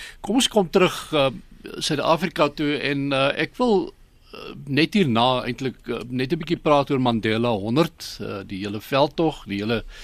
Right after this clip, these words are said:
en alles wat om dit nou ontwikkel. Maar eers is daar 'n kommerwekkende berig vandag in die, in Rapport. Eh, dit gaan oor twee advokate, Jiba en Merwebi van die Nasionale Vervolgingsgesag, wat, eh,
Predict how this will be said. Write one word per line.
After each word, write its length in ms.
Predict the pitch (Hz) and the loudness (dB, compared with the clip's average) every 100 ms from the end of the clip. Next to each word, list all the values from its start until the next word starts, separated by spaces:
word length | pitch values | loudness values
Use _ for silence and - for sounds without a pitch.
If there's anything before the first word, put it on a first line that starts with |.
| - - - - | -16 -16 -12 -8
en 120 | 107 | -4
alles 280 | 131 135 113 | 0 0 0
wat 120 | - | -4
om 160 | 127 | -2
dit 140 | 131 127 | -2 0
nou 100 | 123 | 0
ontwikkel. 540 | 117 107 120 - 175 - - - - - | 0 0 -2 2 2 2 -10 -20 -20 -6
Maar 320 | 113 131 147 143 - - | 2 4 4 2 -8 4
eers 600 | 220 - - - - - | 4 4 0 0 -4 -6
is 120 | 147 | -6
daar 180 | 147 139 | -2 0
'n 60 | 143 | 0
kommerwekkende 600 | 156 143 120 131 185 180 | -2 -2 2 2 2 2
berig 580 | 147 123 127 - - - | 4 4 2 -2 -14 -8
vandag 460 | 139 117 120 127 - | -4 0 2 0 -2
in 100 | 123 | -2
die, 160 | 120 123 | -2 -2
in 160 | 117 | -4
Rapport. 600 | 113 110 - 170 185 - - - - - - | -4 -6 2 4 4 0 -20 -20 -20 -20 -18
Eh, 280 | - 101 104 | -10 -4 -2
dit 140 | 110 - | -2 -2
gaan 320 | - 139 139 | 2 2 2
oor 160 | 127 120 113 | -2 -2 -2
twee 220 | 135 139 | 0 2
advokate, 720 | 120 - 120 131 143 160 160 | 0 -4 0 2 2 4 0
Jiba 400 | 123 113 120 131 | 0 -2 2 2
en 120 | 123 | 2
Merwebi 580 | 113 104 98 113 127 160 | 0 -2 0 2 4 2
van 200 | - 120 | 0 -4
die 160 | 110 104 | -2 -2
Nasionale 480 | 104 104 113 104 110 | -4 -4 -2 -4 -4
Vervolgingsgesag, 1000 | - - 139 147 160 - 147 175 170 - - - - - - - - | -10 -6 -6 -4 -8 -8 -4 -2 -4 -6 -20 -20 -20 -20 -20 -20 -12
wat, 600 | 107 107 165 180 - - | -6 2 4 4 0 4
eh, 280 | 175 170 | 6 6